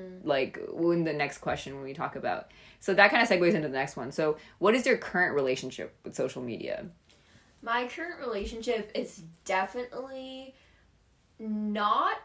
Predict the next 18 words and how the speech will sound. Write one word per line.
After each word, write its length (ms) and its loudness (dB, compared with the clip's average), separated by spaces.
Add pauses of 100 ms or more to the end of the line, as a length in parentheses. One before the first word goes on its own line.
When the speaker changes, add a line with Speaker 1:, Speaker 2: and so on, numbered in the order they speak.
(280)
Speaker 1:
as 460 6
healthy, 380 -6
I 180 0
would 180 -2
say, 300 -2
as 200 0
it 160 -8 (200)
once 420 -4
was, 500 -4
maybe 280 -6
just 240 -4
because 500 -4 (440)
I'm 180 2
in 120 -6
quarantine 520 -6
now. 360 4
I 240 -4
re-downloaded 840 -4